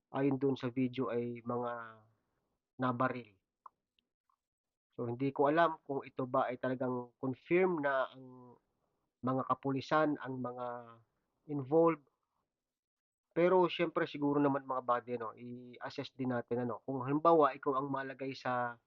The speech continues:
sa ano, sa katayuan ng isang pulis. So, hindi ko pinagtatanggol ang pulis, 'no. Halimbawa na lamang ikaw ay isang pulis na nandun ka sa lugar na yun, tapos kinuyog ka. Wala kang ibang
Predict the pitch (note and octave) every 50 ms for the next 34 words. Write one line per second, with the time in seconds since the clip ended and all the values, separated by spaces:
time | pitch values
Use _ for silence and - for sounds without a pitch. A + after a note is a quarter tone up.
0 | _ _ _ _ _ _ _ _ _ _ _ _ _ _ _ _ _ _ _ -
1 | - - C#3+ C#3+ C3 A#2+ A2+ G#2+ - - A#2 A2 A2 A2 G#2+ G#2 G#2+ G#2+ G#2+ A2
2 | G#2+ G#2+ G#2 G#2 _ _ _ _ _ _ _ - D3 - C#3+ C#3+ C#3+ D3 D3 C#3
3 | C3 B2+ B2 - - - B2+ A#2+ - C#3 C3 A#2+ A#2 - - - _ _ _ -
4 | - - D3+ D#3+ E3 F3+ - F3+ - E3+ F3 E3+ - D#3 D3+ - - C#3+ C#3 C#3
5 | C3+ B2 C3+ C3 - C3+ B2 B2 - - A#2+ A2 - _ _ - - _ _ -
6 | D3+ D#3 E3+ F3 F3+ F3 E3+ E3+ E3+ E3 D#3+ D3+ C#3+ C3+ C3 C#3 - C#3+ C#3 C3
7 | C3 C3 - C#3 C3 - - C3+ B2+ B2 - - C3+ B2+ C3 C3 B2 B2+ B2 -
8 | A#2+ - - A#2 A#2 A2+ A#2+ A#2+ B2+ B2+ B2+ A#2 G#2 - _ _ _ _ _ _
9 | _ - C3+ C3+ - C#3+ C3+ - - - D3+ D3+ D3 C#3+ C#3+ C#3+ C#3 B2 - -
10 | A#2+ G#2+ - - _ _ _ _ _ _ _ _ _ _ _ _ _ _ _ _
11 | _ _ _ _ _ _ _ _ _ _ _ _ _ _ _ _ _ _ _ _
12 | _ C#3 D3 D3+ E3 E3+ E3+ E3+ - E3 E3 D#3+ D#3+ D#3+ D#3 - - D3+ C#3+ D#3
13 | D#3 D#3 D3+ D3+ D3+ D3+ D3 D3